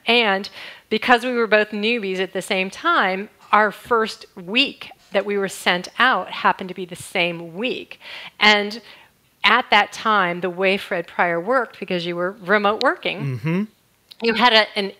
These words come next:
Speaker 1: a call-in, e-, a phone mailbox. And so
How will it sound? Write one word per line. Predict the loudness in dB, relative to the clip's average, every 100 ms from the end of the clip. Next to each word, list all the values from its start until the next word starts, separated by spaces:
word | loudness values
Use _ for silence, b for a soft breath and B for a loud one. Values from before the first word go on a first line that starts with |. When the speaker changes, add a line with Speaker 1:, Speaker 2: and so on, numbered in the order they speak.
| -4
Speaker 1:
a | 0 0
call-in, | -2 0 4 4 2 -6 -8 -16 _ _ _
e-, | 0 0 0 -2
a | 0 0
phone | -6 2 4 4 -2 -6 -10 _ _ _
mailbox. | -2 -2 -2 -6 -10 -10 -18 -18 B B B B
And | -2 -2
so | 0 4 4 2